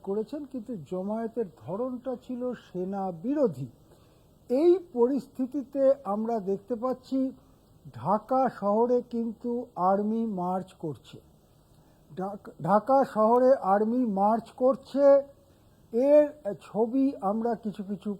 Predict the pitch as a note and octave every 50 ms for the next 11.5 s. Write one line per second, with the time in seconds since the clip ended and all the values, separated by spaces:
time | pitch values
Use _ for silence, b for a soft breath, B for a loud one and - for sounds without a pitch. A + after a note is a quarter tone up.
0 | - - F#3+ F3 - - - - - B2 - _ _ _ _ _ _ _ _ _
1 | _ _ _ _ _ _ _ _ _ _ _ - F#3+ A3 B3 C#4 D4+ D#4 D#4 D4+
2 | - B3 B3+ D4 B3 - - F#3+ G#3+ A#3+ B3+ C4 C4 C#4 C#4 C4+ - b b b
3 | b b b b b b b b b - G3 G3+ G#3 G#3 G#3 G#3+ G#3+ A#3 B3 D4
4 | E4 D#4 C4+ C4 C4+ B3+ C4 - - B3+ B3+ B3+ B3+ B3+ - - A3+ G#3+ A3 A3
5 | - G#3 G#3+ A#3 A#3 A3+ G#3+ - - G#3+ A3+ B3 B3+ B3 - C4+ C4+ C4+ C4 B3
6 | F3+ F#3+ G3+ G#3 G#3 A3 G#3+ G#3+ A3 G#3+ F3 D3+ - - F#3+ - G#3 G#3+ A3 G#3
7 | F3+ E3+ G3 G3 - B3 B3 B3 - C4 C#4 C#4+ C#4 C4 - b b b b b
8 | b b b - G3+ G#3 G#3+ G#3+ G#3 F3 D3 G3 A#3 B3+ C4+ C4+ C#4 C#4 C4+ C#4
9 | - F3 - - _ - C#3 D#3+ F3 F#3+ A3 C4+ D4+ D#4 C#4+ G#3+ E3+ D#3 G#3+ A3+
10 | A#3 A#3+ G#3+ - B3+ C4 C4+ C4+ C4 C4+ B3+ - b b b b b b _ D#3
11 | E3 F#3 G#3 G#3+ A3+ A3+ A#3 A3+ - A#3+